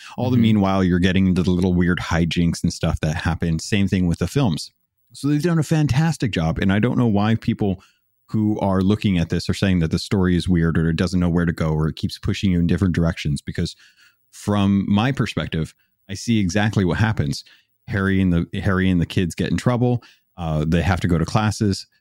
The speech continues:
Speaker 1: They find out something as they're kind of working things out. They go back and get into more trouble. And it just slowly kind of fil-, d-, does that loop till you get to
Speaker 2: Mm-hmm.
Speaker 1: the end of the film.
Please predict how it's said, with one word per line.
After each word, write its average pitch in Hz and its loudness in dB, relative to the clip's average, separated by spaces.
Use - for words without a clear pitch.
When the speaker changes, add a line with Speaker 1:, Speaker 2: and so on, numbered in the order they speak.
Speaker 1:
They 90 -10
find 92 0
out 87 0
something 95 2
as 82 2
they're 85 0
kind 85 -2
of 80 0
working 92 0
things 87 0
out. 107 0
They 90 -6
go 90 2
back 85 0
and 87 2
get 87 0
into 87 2
more 82 2
trouble. 107 0
And 92 4
it 87 2
just - -6
slowly 90 2
kind 87 -2
of - -8
fil-, 107 -8
d-, 104 0
does 95 0
that 87 -2
loop 104 0
till 98 -4
you 90 0
get 95 0
to 101 -2
Speaker 2:
Mm-hmm. 90 0
Speaker 1:
the 85 2
end 82 2
of 76 -2
the - -2
film. 98 -2